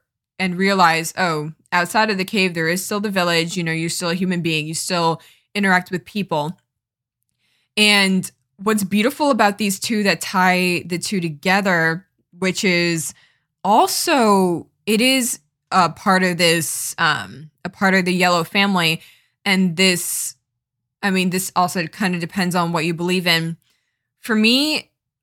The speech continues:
everything, every single archetype in here is weaved in with, you know, love, God, source, creation, spirit. Okay. So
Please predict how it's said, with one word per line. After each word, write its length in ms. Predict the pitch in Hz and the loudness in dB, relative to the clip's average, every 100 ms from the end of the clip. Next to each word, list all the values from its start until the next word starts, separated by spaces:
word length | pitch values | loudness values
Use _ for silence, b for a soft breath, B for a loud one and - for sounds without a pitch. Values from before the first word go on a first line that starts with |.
| _ _ - | _ _ -2
everything, 920 | 202 202 240 233 - 220 208 208 - | -2 0 -2 -4 0 4 4 2 0
every 200 | 202 262 | -2 -2
single 260 | 330 311 - | -2 -2 0
archetype 500 | 202 202 - 196 185 | 0 -2 -4 -4 -4
in 140 | 180 | -4
here 260 | 185 196 185 | 0 0 0
is 420 | - 180 175 170 | 0 -2 -2 -6
weaved 540 | 160 175 185 190 165 180 | -6 -2 0 0 -2 -2
in 360 | 175 175 175 | 0 0 -2
with, 340 | 170 156 175 - | -2 -2 -4 -6
you 100 | 202 | -6
know, 160 | 180 170 | -4 -4
love, 580 | 175 185 190 180 185 - | 2 6 6 4 -2 0
God, 320 | 170 170 170 | 2 2 2
source, 400 | - 170 170 - | -6 -4 -4 -8
creation, 480 | - 185 165 170 165 | -8 -4 -4 -4 -8
spirit. 460 | - 151 135 - - | -6 -4 -4 -6 -8
Okay. 420 | 143 165 175 208 | 0 0 2 -2
So 440 | - 185 160 160 | 0 2 2 -2